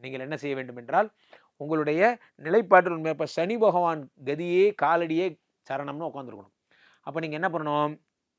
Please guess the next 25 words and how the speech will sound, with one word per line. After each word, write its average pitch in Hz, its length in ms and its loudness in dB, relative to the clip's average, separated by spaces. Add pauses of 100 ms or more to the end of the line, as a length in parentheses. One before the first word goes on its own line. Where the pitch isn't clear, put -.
(480)
சனி 160 360 -2
நல்லெண்ணெய் 170 540 -2
அபிஷேகம் 151 420 -8
செய்ய 123 200 -10
வேண்டும். 113 280 -14 (320)
திருநள்ளாறு 175 400 0
போங்க, 135 200 -6
ஒரு 190 120 -2
நல்லெண்ணெய் 147 340 -6
அபிஷேகம் 127 320 -8
பண்ணுங்க. 110 280 -18 (440)
இரும்பு 240 540 0
சட்டி, 180 380 0 (100)
இரும்பு 170 340 -4
சட்டி 147 280 -6
வாங்கி 131 280 -8
அதுல 139 240 -4 (480)
எண்ணெய், 143 340 -2
நல்லெண்ணெய் 139 460 -2
நிரப்பி 123 220 -4
அதுல 135 180 4
முகம் 143 360 -2
பார்க்கணும். 120 380 0
முகம் 143 320 -8
பார்த்துட்டு, 131 320 -8